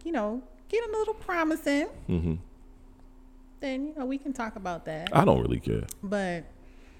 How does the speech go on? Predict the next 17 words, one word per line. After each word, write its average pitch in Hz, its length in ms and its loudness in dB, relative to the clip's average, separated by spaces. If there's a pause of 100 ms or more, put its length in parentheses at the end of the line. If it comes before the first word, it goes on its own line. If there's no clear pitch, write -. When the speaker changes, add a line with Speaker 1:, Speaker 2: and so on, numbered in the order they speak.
(180)
Speaker 1:
as - 80 -2
far 214 240 4
as, 190 160 0
like, 180 160 -2
the 175 60 -2
whole 202 180 2
partners 190 720 0
and 175 100 -4
everything 180 600 -2
and, 151 240 -4
and 160 100 -4
how 185 200 -4
much 180 360 0
the - 80 -14
body 170 240 -4
count 175 380 -4
thing 180 480 -2